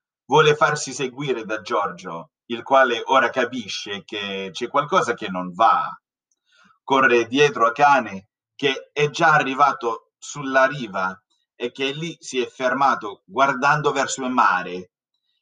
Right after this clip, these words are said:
In quel momento gli pare di sentire delle grida di una o più persone.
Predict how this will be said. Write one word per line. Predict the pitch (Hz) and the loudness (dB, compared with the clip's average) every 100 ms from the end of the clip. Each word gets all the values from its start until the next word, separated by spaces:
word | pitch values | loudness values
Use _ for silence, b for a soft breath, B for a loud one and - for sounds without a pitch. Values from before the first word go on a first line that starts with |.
| _ | _
In | 113 | -10
quel | - 143 | -2 0
momento | 147 151 156 135 117 107 - | 0 0 -2 -2 -4 -6 -6
gli | 117 131 | -6 0
pare | 135 131 123 123 117 | 4 4 2 -2 -4
di | 117 | -8
sentire | - 123 120 139 127 117 | -8 -8 -6 -6 -4 -4
delle | 113 110 110 110 107 | -6 -12 -10 -12 -10
grida | 123 139 110 95 92 90 - | -8 -6 -6 0 0 0 -8
di | 95 110 120 | _ -12 -10
una | 127 131 131 113 104 101 | -6 -4 -2 2 2 2
o | 104 107 107 104 104 | 0 -2 -4 -6 -12
più | - 160 | -8 -2
persone. | 147 123 - 147 110 98 92 | 0 0 2 2 2 -2 -8